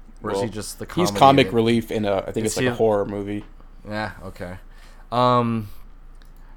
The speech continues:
Speaker 1: I'm actually not too surprised. I'm actually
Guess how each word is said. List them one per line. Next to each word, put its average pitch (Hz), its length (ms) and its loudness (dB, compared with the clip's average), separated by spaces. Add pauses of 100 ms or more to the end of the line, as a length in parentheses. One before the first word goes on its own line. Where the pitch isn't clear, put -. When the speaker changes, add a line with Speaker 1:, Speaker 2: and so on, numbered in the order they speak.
(460)
Speaker 1:
I'm 143 160 -2
actually 294 920 -6 (760)
not 156 520 -4
too 175 420 -10
surprised. 127 840 -4
I'm 120 140 -4
actually 175 340 -4